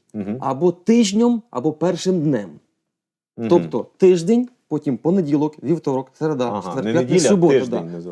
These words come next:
Speaker 2: Тиждень або, або перший день, або тиждень. От
Speaker 1: Мгм.
Speaker 2: цікавий факт. Це, е, дослідник Черепнін, як-, якому було байдуже, що досліджувати. Він просто досліджував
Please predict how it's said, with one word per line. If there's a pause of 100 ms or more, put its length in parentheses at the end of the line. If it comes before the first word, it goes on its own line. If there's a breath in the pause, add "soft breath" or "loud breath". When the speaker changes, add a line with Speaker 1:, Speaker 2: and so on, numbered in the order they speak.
Speaker 2:
Тиждень (100)
або, (100)
або
перший
день,
або
тиждень. (180)
От
Speaker 1:
Мгм.
Speaker 2:
цікавий
факт. (500 soft breath)
Це,
е, (200)
дослідник
Черепнін,
як-, (140)
якому
було
байдуже,
що
досліджувати.
Він
просто
досліджував